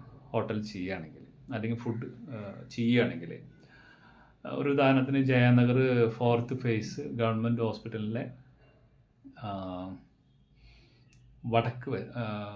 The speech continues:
വടക്ക് വശം ഗേറ്റ് ഉണ്ട്. അവിടെ നമ്മൾ പോയി കഴിഞ്ഞാൽ, ആ, ഈ പ്രത്യേകതരം സ്നാക്സുകൾ വിൽക്കുന്ന കട ഉണ്ട്. ഈ പബ്സ് പോലത്തെ oriented ആയിട്ട് ആ ഒരു mode of, എല്ലാം നല്ല well designed ആണ്.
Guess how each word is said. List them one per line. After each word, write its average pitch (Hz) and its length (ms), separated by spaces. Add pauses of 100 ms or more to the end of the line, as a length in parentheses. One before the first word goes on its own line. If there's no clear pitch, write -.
(340)
വടക്ക് 127 380
വശം - 560 (560)
ഗേറ്റ് 110 340
ഉണ്ട്. 85 160 (760)
അവിടെ 165 280
നമ്മൾ 160 200
പോയി 135 260
കഴിഞ്ഞാൽ, 101 600 (300)
ആ, 113 80 (580)
ഈ 143 880 (680)
പ്രത്യേകതരം 180 540
സ്നാക്സുകൾ 131 600
വിൽക്കുന്ന 123 280
കട 92 120
ഉണ്ട്. 82 200 (220)
ഈ 131 100
പബ്സ് 131 340
പോലത്തെ 165 580 (140)
oriented 147 340
ആയിട്ട് 135 180
ആ 143 40
ഒരു 151 160
mode 143 300
of, - 400
എല്ലാം 147 300
നല്ല 131 240
well 123 320
designed 98 460
ആണ്. 82 240